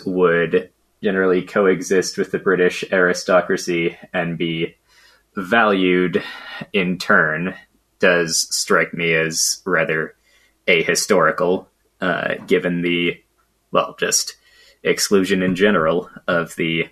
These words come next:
British aristocracy, especially in prior centuries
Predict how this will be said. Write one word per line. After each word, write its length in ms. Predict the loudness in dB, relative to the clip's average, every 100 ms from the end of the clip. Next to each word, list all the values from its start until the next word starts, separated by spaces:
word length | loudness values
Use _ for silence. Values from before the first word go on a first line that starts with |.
| -4
British 300 | -2 -2 -2
aristocracy, 920 | 0 -2 -2 -2 -4 -6 -6 -8 -10 _ -2
especially 680 | -2 2 2 2 0 0 -2
in 360 | -2 -4 -6 -10 -12 -4
prior 440 | 0 0 0 -2
centuries 720 | -2 -2 -2 -6 -4 -4 -6